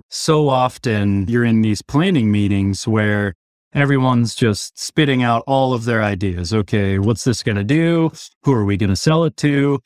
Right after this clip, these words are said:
How long's it gonna take to go to market? And what are the steps we need to take both on the engineering side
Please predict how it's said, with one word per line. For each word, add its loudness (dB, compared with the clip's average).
How 0
long's 0
it -4
gonna -2
take -4
to -4
go 0
to -2
market? 0
And 2
what 2
are 0
the 0
steps -4
we 0
need 0
to -2
take -2
both -2
on 2
the 0
engineering 0
side 0